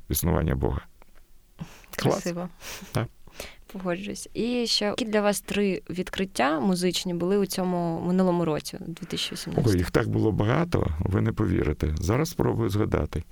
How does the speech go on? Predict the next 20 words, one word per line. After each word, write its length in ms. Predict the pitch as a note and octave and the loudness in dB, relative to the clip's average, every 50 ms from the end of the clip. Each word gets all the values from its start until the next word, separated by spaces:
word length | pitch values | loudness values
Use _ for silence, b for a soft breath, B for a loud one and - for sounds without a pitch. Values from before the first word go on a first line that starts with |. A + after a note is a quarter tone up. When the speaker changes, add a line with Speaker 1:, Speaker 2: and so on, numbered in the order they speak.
| B B B B | B B B B
Speaker 1:
Останній 460 | G2 F#2+ - - D#3 E3 D#3+ D3+ D3 C3 | 0 2 4 4 4 6 4 4 2 2
диск, 480 | G#2 G2 B2+ C#3+ C#3+ - - - - - | 2 2 2 2 2 -2 -2 0 0 2
е, 360 | - - - - - F2 E2 - B B B B B B B B - | 2 2 2 2 0 0 -4 -8 B B B B B B B B 0
єгипетсько-німецького, 1300 | G2 F#2 F2+ F#2 E2+ A2 C3+ - - - - - G#2+ G#2 G#2+ G#2+ G#2+ A2 A2 - - - - F#2+ F#2+ F#2+ | 2 2 2 2 2 0 0 0 0 0 2 2 2 4 4 4 4 2 2 0 0 0 2 2 2 2
який 220 | F#2 - - F#2+ | 2 0 0 0
живе 220 | D#2+ F#2 F#2+ F#2+ G2 | 2 2 2 2 2
у 60 | F#2 | 2
Франції, 680 | F2+ - - G#2 G2 F#2+ E2+ - - F2+ F2+ F2+ F2+ F2 - - - | 2 4 4 4 4 2 0 0 0 2 2 0 0 -2 -6 -6 -2
мультиінструменталіста, 1040 | - F2 G#2 G#2+ F#2 F2 G#2 G2 F2 - - F2+ G2 F#2+ F2 G#2 G#2 A#2+ - - F#2 | 0 2 2 2 4 2 2 2 2 2 2 2 2 2 2 2 2 0 0 0 0
композитора-аранжувальника 1000 | - - F2+ F2+ E2+ E2+ F2+ - F#2+ F2+ F#2 F2+ F2+ G#2 A#2+ A2+ A2 - - F2 | 0 0 0 0 0 0 2 2 2 2 2 2 2 0 0 0 0 0 0 0
Халіля 380 | - G2 F#2 F2+ F2+ F2 F2 | 2 2 2 4 2 2 2
Шаїна. 500 | F2 - - - - D2 B1 G#1+ - F2+ - B B B B B B B | 0 0 0 2 2 2 2 0 0 -2 -4 B B B B B B B
Speaker 2:
Мгм. 380 | G3+ F#3+ F3 F3+ F#3 F#3 F#3+ G3 B B B B B | -10 -10 -10 -8 -8 -8 -8 -10 B B B B B
Speaker 1:
Остання 540 | B2+ A#2 - - - B2 B2 A#2+ A2+ G#2+ G#2 | 2 2 4 4 6 6 6 6 4 4 4
робота 840 | G#2 F#2+ F2+ G2+ A2 A2 - - G2+ - - F2+ F2 F2 - F2 F2 F2 F#2+ F2+ - - - b b b b b b b | 4 4 4 4 4 4 4 4 4 4 4 4 4 2 2 2 0 0 -2 -6 -8 -10 -18 b b b b b b b
Ібрагіма 480 | G#2+ G2 F#2+ G2 F#2+ G2 G#2+ G#2 G2+ F#2+ | 2 4 4 4 4 4 4 4 4 4
Маалуфа, 580 | F#2+ F#2 F2+ F#2 F#2 F#2+ F2+ E2 - - - - - - - - - - b b b b b b b b b b - - - - - - - - - - - | 4 4 4 4 4 4 2 2 2 0 0 -2 -6 -18 -20 -20 -20 -20 b b b b b b b b b b -20 -20 -20 -20 -20 -20 -18 -12 -4 2 2
е, 380 | - D#2 - G#2+ A1+ - - - | 4 4 6 4 4 4 4 2
симфонія 600 | - - A#2 G#2+ - - A#2 A#2 G#2 G#2 G2 G2 | 2 2 2 2 4 6 6 6 6 6 4 4
«Левантін». 560 | G2 G#2 F#2+ F#2+ G2+ G2+ F#2 - - - - | 4 4 4 4 4 2 2 0 0 -2 -2